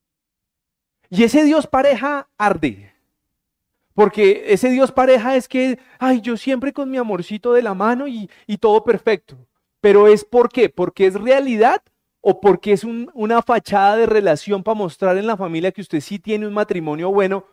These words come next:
pero de puertas para adentro eso es una pelea de perros. Perdón por lo de perros. Y ahí es donde yo quiero que usted hoy se pregunte, "Venga, ¿cuál es mi prioridad?". Porque algunos de nosotros nos gastamos más de ocho, nueve horas o diez horas al día en un trabajo.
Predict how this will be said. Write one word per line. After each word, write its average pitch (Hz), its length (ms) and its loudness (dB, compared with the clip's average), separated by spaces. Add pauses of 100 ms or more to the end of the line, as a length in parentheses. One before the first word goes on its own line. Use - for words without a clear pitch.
(280)
pero 170 260 2
de 156 140 2
puertas 190 420 0
para 202 260 0
adentro 165 420 -6
eso 190 200 -6
es - 400 -12 (720)
una 196 260 -4
pelea 147 240 0
de 120 60 -2
perros. - 460 -6 (1000)
Perdón 156 300 -4
por 262 120 -8
lo 269 80 -2
de 160 80 0
perros. 135 400 -10 (1500)
Y 254 140 4
ahí 240 220 4
es 269 60 6
donde 311 220 4
yo 247 120 0
quiero 254 200 -4
que 254 100 -4
usted 226 200 4
hoy 208 100 4
se 254 120 0
pregunte, 214 600 0
"Venga, 233 260 -2
¿cuál 196 200 0
es 196 120 -2
mi 262 120 -6
prioridad?". 254 580 -4 (600)
Porque 214 260 0
algunos 226 340 2
de 359 80 6
nosotros 240 360 0
nos 262 140 -4
gastamos 202 380 -2
más 240 160 -2
de 247 80 -2
ocho, 254 300 -4
nueve 247 260 -2
horas 240 360 -2
o 185 160 2
diez 196 280 0
horas 240 220 0
al 208 160 -4
día 190 220 0
en 214 80 -6
un 220 100 -6
trabajo. 226 480 -4